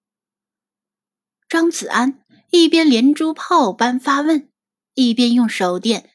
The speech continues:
扫视周围。这时候就算晃到菲娜的眼睛也顾不得了。老查抬爪指向身后倾斜向上的通道，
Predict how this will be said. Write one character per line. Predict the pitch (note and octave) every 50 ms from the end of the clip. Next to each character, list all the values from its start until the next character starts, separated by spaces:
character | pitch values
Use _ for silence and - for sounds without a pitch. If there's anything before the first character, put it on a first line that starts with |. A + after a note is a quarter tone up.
| _ _
扫 | - - A#3 G3 F#3 G3
视 | G3+ - A3 G#3
周 | A3 G3+ G3 F#3+
围。 | F3+ D3+ E3 A3 - _ _ _ _ _ _ _ _ _ _ _ _ _ _ _ _ _ _
这 | - F#4 F4 D#4+ C#4
时 | - - A3+ A3+
候 | A3+ - - B3 A3 G3+ G#3 A3
就 | - D#4 D4+
算 | - D4+ C#4+
晃 | C4+ - G#3+ F3+ B2+ -
到 | - B3 A#3
菲 | A#3 - C#4+ D4+ D#4
娜 | D#4+ D#4
的 | C#4 A#3+
眼 | G#3+ G#3+ F3 C#3+ A2+ -
睛 | - B3 B3+ C4+
也 | C#4+ B3+
顾 | - - G#3+ G3
不 | F#3 -
得 | E3 F3 D3+ E2+
了。 | G2+ D3+ F#3 G#3 - _ _ _ _ _ _ _ _ _ _ _ _ _ _ _ _ _ _ _ _ _ _ _ _ _ _ _ _ _ _ _ _ _ _ _ _ _ _ _ _ _ _ _ _ _ _ _ _ _ _ _ _ _ _ _ _ _
老 | - B3 B3 B3+ C4
查 | C4+ D4+ E4 F#4
抬 | - - - C#4 D#4 F#4
爪 | F4+ - A3+ E3 - - - - - _ _
指 | - - C4 B3
向 | C4 C#4 C4 B3+
身 | B3+ C#4 C#4 C#4 C#4
后 | - C#4 A3+
倾 | G#3 - - - A3+ G#3 G3+
斜 | - G#3 G3+
向 | G#3 - B3+ A#3 A3 G#3+
上 | - A#3+ A3+ G3+
的 | F3
通 | F3 - - A#3 B3 B3+
道， | C#4 B3 G3 - -